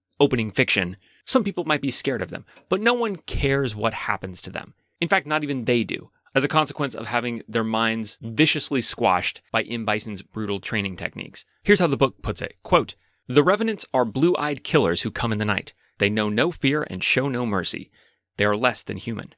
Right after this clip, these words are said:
They are the shattered husks of those who have failed to master the secrets of Lurdrit. The Revenants are students whose psyches have been completely crushed by Lurdrit's brutal training program.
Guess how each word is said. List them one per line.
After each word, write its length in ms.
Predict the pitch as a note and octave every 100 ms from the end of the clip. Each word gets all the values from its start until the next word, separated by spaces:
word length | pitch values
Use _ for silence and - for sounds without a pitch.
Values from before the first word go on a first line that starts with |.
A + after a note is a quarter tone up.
| _ _ _ _
They 140 | A#2 A#2+
are 100 | A#2
the 80 | A#2
shattered 440 | - D3 D#3+ D#3+
husks 460 | - D3+ B2+ - -
of 120 | G2+
those 220 | A2 G#2+
who 100 | A#2
have 100 | G2+
failed 320 | - A#2+ B2+
to 80 | C3+
master 380 | C3 A#2+ - F#2
the 80 | G2
secrets 360 | - G#2 F2+
of 100 | G2
Lurdrit. 440 | F#2+ F#2 G#2+ - - _ _ _ _ _ _ _
The 180 | - B2+
Revenants 340 | G3 A3+ G#3+ E3
are 80 |
students 440 | C#3+ - E3 D#3+ D3+
whose 180 | D3 -
psyches 380 | D3 C#3+ C#3
have 100 | C3
been 160 | A2+ A#2
completely 480 | A2+ A2 F3+ D#3+ D#3+
crushed 460 | - - C3 -
by 100 | -
Lurdrit's 400 | A#2 A2 G#2+ A2
brutal 380 | - - B2 A#2+
training 380 | G#2 D3 C3 F#2+
program. 420 | F2+ E2+ - -